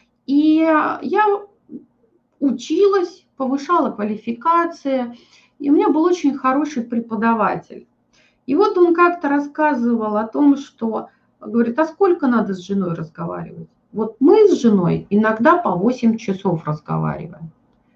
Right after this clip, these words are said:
Я такая думаю: «Боже мой, бывает же счастье в личной жизни». Потому что я помню, когда я тоже, а, работала со своей коллегой, она говорит: «Че ты не замужем?» Я, говорю, «Мне не с чем,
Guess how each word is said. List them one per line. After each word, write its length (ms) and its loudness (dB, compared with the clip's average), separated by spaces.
Я 180 0
такая 380 -6
думаю: 300 -6
«Боже 680 0
мой, 200 -2
бывает 640 4
же 140 4
счастье 640 0
в 60 -4
личной 480 -4
жизни». 480 -6
Потому 320 4
что 140 -2
я 80 -2
помню, 340 4
когда 340 0
я 100 -4
тоже, 340 -4
а, 240 2
работала 500 2
со 160 -6
своей 320 -8
коллегой, 540 0
она 100 -2
говорит: 240 -4
«Че 120 -2
ты 120 -2
не 140 6
замужем?» 600 0
Я, 240 0
говорю, 360 -4
«Мне 280 6
не 200 8
с 80 0
чем, 400 0